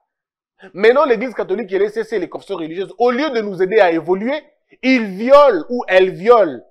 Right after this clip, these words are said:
bango moko, ba règle na bango, ya charte na bango, qui nous met dans un blocage. Les partis politiques dans lesquels appartiennent Mozito et Fayulu ne nous aident pas à évoluer non plus.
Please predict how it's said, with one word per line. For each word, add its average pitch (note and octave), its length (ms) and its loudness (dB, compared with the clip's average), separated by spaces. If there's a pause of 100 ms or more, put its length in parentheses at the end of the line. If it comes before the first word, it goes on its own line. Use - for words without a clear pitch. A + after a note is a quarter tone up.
(120)
bango A3 480 6
moko, B3 520 -2 (180)
ba F3+ 160 6
règle G3 360 4
na D#3 100 -4
bango, D#3+ 280 -4
ya D3 120 -2
charte G3 300 -2
na A#2+ 140 -14
bango, A#2 320 -12 (300)
qui C#4 120 0
nous A3 140 -4
met D4 460 -2 (220)
dans F3+ 280 -2
un B3 180 0 (640)
blocage. C#3 640 -8 (1120)
Les B3 180 6
partis B3+ 280 0
politiques A3+ 440 -8
dans F#3 100 0
lesquels F#3 260 2
appartiennent E3+ 480 -4
Mozito E3 380 -6
et C#3+ 60 -8
Fayulu E4+ 460 0 (560)
ne A3+ 200 0
nous C#4 340 -2
aident A#3+ 340 4
pas C#4 140 6
à G3+ 140 8
évoluer G#3 600 -2
non F3 280 -8
plus. C4+ 480 -6